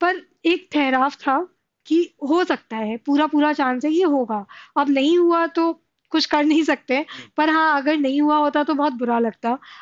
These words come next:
Speaker 1: अभी क्योंकि मैंने उस चीज़ को पहले से इमेजिन नहीं किया है, तो इस क्वेश्चन को आंसर करना बहुत टफ हो गया है
Speaker 2: हम्म।
Speaker 1: मेरे लिए
Speaker 2: हम्म।
Speaker 1: कि मैंने क्या फील किया होता। But I have seen failures, ऐसा नहीं है, तो मुझे पता है कि वो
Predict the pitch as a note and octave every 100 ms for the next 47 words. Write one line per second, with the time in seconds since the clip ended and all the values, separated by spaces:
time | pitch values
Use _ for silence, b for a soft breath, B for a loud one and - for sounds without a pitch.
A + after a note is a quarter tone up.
0 | - B3+ D#4+ E4 E4 D#4+ E4 D4 D#4 D4
1 | D#4 C#4 C#4+ E4 D4 B3 A#3 C#4+ D4 C4+
2 | C#4 C#4 D4+ - C4+ A#3 C#4 C4+ D4 B3+
3 | C4+ C4+ C4 C4+ C4+ C#4 C4 - C4+ A#3+
4 | B3+ B3 B3 A#3 A#3 A#3 B3+ - - -
5 | _ - C4 C4 C4+ C4 A#3+ C4+ B3+ B3
6 | A#3 A3 B3 C4+ B B B D4 F4 -
7 | B3 C#4+ - F#4 F#4 D#4 C4+ D4 D#4 D4
8 | C#4+ C#4+ C#4+ C#4 B3 B3+ C#4 C#4 C#4+ C4
9 | C4+ C#4 C4+ C#4 C#4 D4